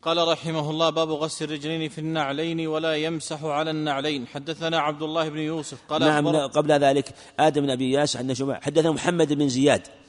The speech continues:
Speaker 2: محمد بن زياد هذا هو الجمحي. إذا جاء، إذا أتاك محمد بن زياد عن أبي هريرة هو الج-، الجمحي المدني، ومحمد بن زياد عن أبي أمامة هو الألهاني، الألهاني، آه، لأن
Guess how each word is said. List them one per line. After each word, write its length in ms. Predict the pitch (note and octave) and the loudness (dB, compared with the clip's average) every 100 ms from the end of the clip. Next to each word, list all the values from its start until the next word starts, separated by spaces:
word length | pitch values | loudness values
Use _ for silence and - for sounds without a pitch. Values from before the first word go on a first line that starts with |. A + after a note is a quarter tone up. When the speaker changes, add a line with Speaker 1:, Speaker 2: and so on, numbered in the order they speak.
| - - - | -20 -20 -14
Speaker 2:
محمد 260 | - D3+ D#3+ | -6 0 2
بن 140 | D#3+ | 4
زياد 360 | C#3+ E3 F3+ C#3 | 4 4 4 4
هذا 420 | D#3+ D#3 D#3+ D3+ - - - | 2 4 4 2 -4 -20 2
هو 120 | D#3 | 8
الجمحي. 600 | D#3 C3 D#3+ D3+ - B2+ F#2 - - | 8 8 6 6 2 -2 -4 -12 -8
إذا 160 | C3+ D3+ | 0 2
جاء، 280 | D3+ F3+ D3+ | 4 2 2
إذا 180 | D#3+ D3+ | 0 2
أتاك 220 | F3+ - | 0 -2
محمد 300 | G#2 F3+ E3 | -6 -4 -2
بن 100 | D#3+ | 0
زياد 240 | D3 C3+ | 0 0
عن 80 | C#3 | 0
أبي 140 | D#3+ | 0
هريرة 260 | D3+ F#3 F3+ | 2 4 4
هو 180 | D3 D#3+ | 4 4
الج-، 300 | C#3+ D3+ C#3 | 4 -2 -2
الجمحي 680 | C#3+ C#3+ D#3 C3+ D#3 E3+ D#3 | -2 0 0 0 0 2 2
المدني، 520 | D3 D3+ C3 G#2 F2 - - - | 4 4 4 2 -4 -14 -18 -8
ومحمد 400 | G#2 - F#3 F3+ | -4 0 2 2
بن 100 | F3 | 2
زياد 280 | D#3 F3 D3+ | 6 6 4
عن 120 | D#3+ | 0
أبي 140 | D#3+ D#3+ | 0 2
أمامة 280 | F3 F3+ | 2 2
هو 160 | D#3 E3 | 4 4
الألهاني، 580 | D#3+ D#3 C3+ D#3 B2+ G#2 - - | 4 0 2 0 0 -4 -10 -14
الألهاني، 640 | A#2 C3 B2+ C#3+ C3+ A#2 F2+ - - - - - - | -4 -2 0 0 0 0 -4 -12 -20 -20 -20 -20 -10
آه، 300 | A#2+ B2+ C3 | -2 0 0
لأن 360 | C3 C#3+ E3 E3 | -2 -2 -2 2